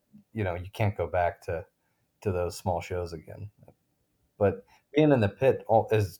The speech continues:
is about as close as you can get to that, because it just has that intimate feel, and you're close enough you can see their facial expressions and see the emotion they put into it. And, and, you know, whenever you're up in the nosebleeds, you know, you,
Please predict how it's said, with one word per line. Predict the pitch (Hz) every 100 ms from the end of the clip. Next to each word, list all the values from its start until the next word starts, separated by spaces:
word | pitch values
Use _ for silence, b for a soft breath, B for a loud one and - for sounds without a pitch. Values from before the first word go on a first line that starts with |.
| _ _
is | 113 104
about | 95 95
as | 90
close | - 110 101
as | 92
you | 87 82
can | 82
get | 87
to | -
that, | 78 80 - _
because | 95 95
it | 85
just | - 87 - -
has | 104 101
that | 95 87
intimate | 107 104 92 85
feel, | - 98 95 95 82
and | 82 _ _ _ _ _ _ _ _
you're | 104 101
close | 120 107 104
enough | 101
you | 98
can | 95
see | - 107
their | 90
facial | - 98 101 98
expressions | 95 - 95 95 95 85
and | 78
see | - 95
the | 90 85 82 _ B - 104
emotion | 92 90 98 95
they | 92 90
put | - 95
into | 95 98 95 92
it. | 90 - _ _ _ _ _ -
And, | 90 78 - _ _ _ _ _ _ _ _ _ _
and, | - 107
you | 107
know, | 90
whenever | 98 110 107
you're | 104 95 92 - b b b
up | 113 107
in | 98
the |
nosebleeds, | 92 104 117 101 92 85 78 - -
you | 104
know, | 87
you, | 90